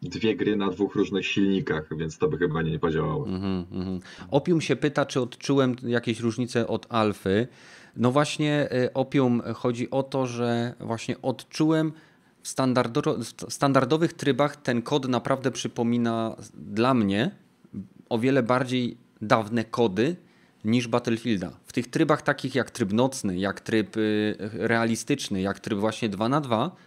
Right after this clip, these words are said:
Speaker 2: gra jest naprawdę bardzo taktyczna, taka wolniejsza, taka, y, powiedziałbym, wyważona. Gracze grają zachowawczo. A w przypadku standardowych trybów, niech to będzie Domination, Team Deathmatch, gdzie jest dwadzieścia na dwadzieścia, y, dwudziestu na dwudziestu graczy, o ile dobrze kojarzę, nie.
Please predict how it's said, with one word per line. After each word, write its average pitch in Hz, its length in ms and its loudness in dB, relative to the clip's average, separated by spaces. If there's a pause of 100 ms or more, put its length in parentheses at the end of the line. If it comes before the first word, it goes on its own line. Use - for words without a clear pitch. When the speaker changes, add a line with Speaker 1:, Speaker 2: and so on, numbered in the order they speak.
(180)
Speaker 2:
gra 110 180 0
jest 123 120 0
naprawdę 117 480 0
bardzo 107 360 0
taktyczna, 117 580 -4
taka 110 300 -2 (200)
wolniejsza, 107 560 2
taka, 107 420 -2 (160)
y, 92 100 -8
powiedziałbym, 104 540 -2
wyważona. 107 720 -2
Gracze 110 340 -4
grają 110 400 -2 (120)
zachowawczo. 110 800 -2 (500)
A 131 140 -2
w - 60 -6
przypadku 185 500 -2
standardowych 156 640 0
trybów, 147 480 0
niech 123 140 -2
to 120 120 -2
będzie 117 220 0
Domination, 117 720 0
Team 104 220 -2
Deathmatch, 110 560 2 (360)
gdzie 104 80 -2
jest 101 140 2
dwadzieścia 104 460 -4
na 101 120 0
dwadzieścia, 98 640 -4 (440)
y, 98 360 -2
dwudziestu 104 380 -4
na 101 100 0
dwudziestu 98 420 -4
graczy, 98 380 -2
o - 20 0
ile 95 140 0
dobrze 95 240 -4
kojarzę, 98 300 -6
nie. 95 160 -4